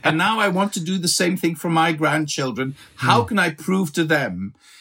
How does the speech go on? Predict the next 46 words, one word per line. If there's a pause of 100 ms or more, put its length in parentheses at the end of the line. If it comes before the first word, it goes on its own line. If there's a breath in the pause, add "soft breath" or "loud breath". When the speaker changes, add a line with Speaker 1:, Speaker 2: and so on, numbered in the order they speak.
(140)
Speaker 1:
that
they
will
have
a
world
that's
livable
when
they,
when
they
grow
up,
when
they're
adults?" (420 soft breath)
And,
and
for
that
to
happen,
we
need
to
act
now.
We
cannot
defer
that.
We
cannot
delay
that. (400 soft breath)
Because
if
we
don't
set
it
in
motion
right
now,